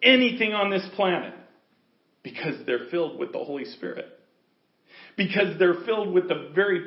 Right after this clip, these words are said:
power that raised Jesus Christ from the dead. And if they allow themselves to be used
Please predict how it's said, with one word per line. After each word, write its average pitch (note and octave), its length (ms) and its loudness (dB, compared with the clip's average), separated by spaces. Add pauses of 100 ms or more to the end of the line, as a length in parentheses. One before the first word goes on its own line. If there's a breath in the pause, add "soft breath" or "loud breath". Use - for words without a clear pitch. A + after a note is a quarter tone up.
(160)
power A3 300 0
that D3+ 180 -4
raised F3+ 400 -4
Jesus G3 360 -8
Christ F#3+ 280 -4
from D#3+ 160 -8
the D3 80 -10
dead. - 340 -6 (1200 soft breath)
And G3+ 240 0
if A3 240 2
they C4 340 2
allow A#3 640 4
themselves A3 840 0
to B3+ 60 -6
be F3 180 -2
used D3+ 920 -2